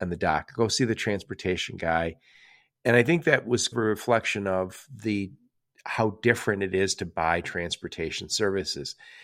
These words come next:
As technology has grown, it seems as if also the role of procurement said,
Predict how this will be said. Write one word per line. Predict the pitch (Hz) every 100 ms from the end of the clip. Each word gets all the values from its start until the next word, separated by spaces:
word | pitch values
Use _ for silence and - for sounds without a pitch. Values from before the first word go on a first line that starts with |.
| - _ -
As | 113 113 110 101 - - _ _ _ _ _ _ _ _ _ -
technology | 107 98 107 110 107 107
has | 101
grown, | - 107 101 98
it | 87 87
seems | 117 110 104
as | 95
if | 98 87 -
also | 98 98 98 107
the | 95
role | 92 101 98 95
of | -
procurement | 92 - 107 101 98 -
said, | - 92